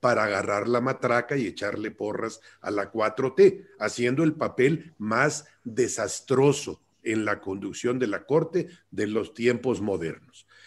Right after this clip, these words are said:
En, en ese control que él manejaba, eran fundamental sus cuatro ministros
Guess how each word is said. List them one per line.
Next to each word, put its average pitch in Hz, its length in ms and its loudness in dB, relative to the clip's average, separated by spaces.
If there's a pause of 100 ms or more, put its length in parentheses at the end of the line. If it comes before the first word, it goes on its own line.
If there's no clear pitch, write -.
(240)
En, 180 280 8
en 175 440 8
ese 233 360 4
control 175 680 4
que 143 140 -2
él 156 120 2
manejaba, 143 760 0 (240)
eran 165 340 4
fundamental 131 1160 0
sus - 380 -6
cuatro 151 580 2
ministros 147 880 -6